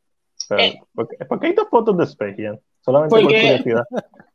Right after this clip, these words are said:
Speaker 2: porque quería subir de este hombre, señor Zurito, me hace unas preguntas a veces que yo no sé, de verdad. Pero hay dos fotos de Space Jam porque una, ay, señor, mira, gente, ustedes ven porque hace material bien difícil de trabajar.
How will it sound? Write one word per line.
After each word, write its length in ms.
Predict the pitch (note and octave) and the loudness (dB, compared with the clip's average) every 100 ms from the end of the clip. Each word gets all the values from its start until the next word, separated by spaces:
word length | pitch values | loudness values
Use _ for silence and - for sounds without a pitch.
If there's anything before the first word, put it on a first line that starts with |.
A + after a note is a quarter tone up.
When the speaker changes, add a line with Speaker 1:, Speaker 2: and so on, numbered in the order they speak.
| _ | _
Speaker 2:
porque 340 | A#3 A3 G#3+ G#3+ | 2 2 4 4
quería 240 | G#3+ G#3+ | 4 4
subir 200 | G#3+ B3 | 4 4
de 120 | A3 | 4
este 240 | F3 - F3+ | 2 2 2
hombre, 280 | D#3 D#3 D#3 | 4 2 2
señor 340 | D#3 D#3 D3+ | 2 2 2
Zurito, 280 | E3 E3 F3+ | 2 4 4
me 60 | E3 | 2
hace 80 | |
unas 140 | F3 F#3 | 2 2
preguntas 320 | G3+ G3 G3 | 2 2 2
a 80 | F#3+ | 2
veces 260 | F#3+ F#3+ F#3+ | 2 0 0
que 280 | E3 D#3 - - _ _ - | 2 2 -4 -20 _ _ 0
yo 80 | F#3+ | 2
no 140 | G3 | 2
sé, 260 | F#3+ F3 F3 | 0 -2 0
de 160 | E3+ | 2
verdad. 380 | E3 D#3 D#3+ E3 | 4 4 2 0
Pero 120 | - F#3+ | 2 4
hay 60 | |
dos 120 | A3+ | 4
fotos 200 | B3+ B3 | 4 4
de 60 | A#3+ | 2
Space 280 | A#3+ A3+ A3+ | 4 2 4
Jam 100 | G3+ | 4
porque 280 | G3+ F#3+ F3+ - | 4 4 0 0
una, 280 | A3 A3 A3+ D#3+ | 2 4 0 -2
ay, 100 | D3+ | -2
señor, 500 | - D3 D3+ D3+ D#3 - | 2 2 2 2 -2 0
mira, 300 | G3+ G3 F#3 | 4 4 4
gente, 340 | G3 G3 F#3 E3+ | 2 2 0 4
ustedes 340 | A3+ A#3 A#3 | 2 4 2
ven 100 | C4 | 4
porque 160 | C#4 C4 | 4 4
hace 180 | C4 | 2
material 340 | C4 B3 B3 B3 | 2 4 4 4
bien 200 | A#3+ B3 | 4 4
difícil 260 | B3 A#3+ | 4 4
de 60 | B3 | 4
trabajar. 480 | A#3 A#3+ A#3 A3 | 4 4 4 2